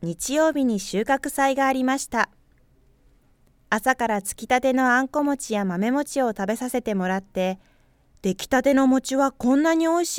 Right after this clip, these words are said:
いものか」と感動しました。前日から煮込んでいたおでんも最高でした。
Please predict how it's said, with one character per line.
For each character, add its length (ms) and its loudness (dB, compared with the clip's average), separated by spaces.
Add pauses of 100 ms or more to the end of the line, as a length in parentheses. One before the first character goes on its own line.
い 20 -2
も 120 0
の 140 2
か」 280 0 (120)
と 140 -2
感 260 0
動 160 2
し 140 -6
ま 120 0
し 120 -8
た。 200 -4 (1800)
前 180 2
日 280 -4
か 120 -2
ら 120 2
煮 160 0
込 220 2
ん 60 0
で 120 2
い 80 0
た 160 2
お 80 0
で 160 2
ん 80 4
も 140 0
最 260 -2
高 220 0
で 120 2
し 100 -10
た。 200 0